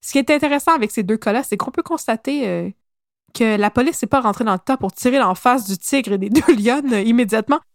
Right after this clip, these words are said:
Donc, on, on peut voir qu'il y a une amélioration depuis l'époque de Tique, le pauvre éléphant, dans le sens où ni le tigre responsable de la première attaque, ni les lionnes responsables de la seconde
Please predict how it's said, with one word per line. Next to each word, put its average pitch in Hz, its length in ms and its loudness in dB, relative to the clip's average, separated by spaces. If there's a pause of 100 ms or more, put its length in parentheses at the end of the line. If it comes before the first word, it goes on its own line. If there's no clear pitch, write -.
(100)
Donc, 285 200 4
on, 294 100 4 (140)
on 277 120 0
peut 339 120 2 (340)
voir 254 300 4
qu'il 302 100 0
y 302 60 4
a - 20 2
une 359 80 0
amélioration 220 560 2
depuis 247 200 -2
l'époque 226 300 -2
de 226 240 -2 (320)
Tique, - 440 -2
le 202 140 0
pauvre 196 240 0
éléphant, 240 300 0 (340)
dans 240 60 2
le 247 60 2
sens 320 360 0
où 262 160 0 (260)
ni 254 200 4
le 254 120 4
tigre 262 360 0
responsable 214 520 -2
de - 20 -4
la 202 40 -6
première 196 260 -2
attaque, 254 320 -2
ni 254 120 2
les 240 120 2
lionnes 220 460 2
responsables 196 500 -2
de 196 60 -6
la - 40 -10
seconde 254 440 -4